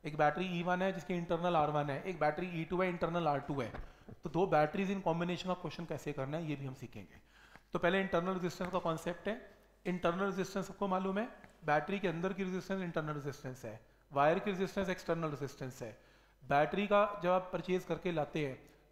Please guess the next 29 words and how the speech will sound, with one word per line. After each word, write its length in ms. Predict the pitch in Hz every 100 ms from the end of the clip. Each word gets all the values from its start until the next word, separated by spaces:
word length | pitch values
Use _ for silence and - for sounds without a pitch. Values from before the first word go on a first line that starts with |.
| -
तो 40 |
बैटरी 320 | 156 151 151 190
के 100 | 196
टर्मिनल्स 520 | - 170 175 170 151
में 100 | 160
potential 480 | 170 156 165 - 185
डिफरेंस 260 | 170 190
मान 180 | 180 170
लो 80 | 180
दस 220 | 170 165 165
volt 240 | 139 123
है, 140 | 107 - - - _ _ -
जब 140 | 185
आपने 260 | 180 190 202
उसमें 220 | 190 185
से 100 | 202
current 220 | 190 180
को 80 | 185
बाहर 220 | 180 175
नहीं 260 | 156 143 175
निकाला 360 | 165 123 110 98 - - _ -
तो 100 | 147
दस 220 | 160 -
volt 220 | 185 185
है, 60 | 196
उसको 180 | 196 220 220
ईएमएफ़ 400 | 202 190 190 185
बोलते 280 | 135 -
हैं। 160 | 107